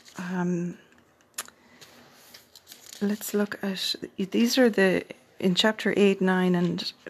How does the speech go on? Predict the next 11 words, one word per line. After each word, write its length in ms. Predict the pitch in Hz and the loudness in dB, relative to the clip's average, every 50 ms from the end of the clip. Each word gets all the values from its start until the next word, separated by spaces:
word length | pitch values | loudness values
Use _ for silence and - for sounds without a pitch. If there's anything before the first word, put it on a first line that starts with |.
| - - - | -16 -8 -8
ten 320 | - - - 196 190 185 | -6 0 2 4 4 6
and 340 | 180 175 170 175 180 170 - - | 4 4 4 2 2 0 0 -2
eleven 560 | - 175 180 180 180 185 185 180 180 175 180 - - - - - - _ | 0 0 2 4 4 2 2 2 0 0 -2 -6 -12 -16 -16 -16 -10 _
is 280 | - 202 196 185 180 - | 2 2 2 2 0 -2
the, 400 | - 196 185 180 180 170 - - - | 0 0 2 2 0 0 -2 -4 -2
the 260 | - 185 175 170 175 - - _ - | 0 0 2 0 -2 -6 -8 _ -8
plagues 560 | - - 233 220 220 226 220 208 180 170 - | 0 4 6 8 8 8 8 6 6 2 -2
that 220 | - 175 175 - - | -4 -4 -4 -4 -2
came 340 | - 208 202 196 190 185 | 2 4 6 6 6 6
upon 540 | 180 180 180 - 196 196 185 180 175 175 180 - _ - - - _ _ - | 4 2 -2 -2 0 0 2 2 0 -2 -4 -8 _ -20 -20 -20 _ _ 2
Egypt. 560 | 226 208 202 185 - 185 180 - - - - | 4 4 6 4 2 -4 -4 -6 -4 -6 -6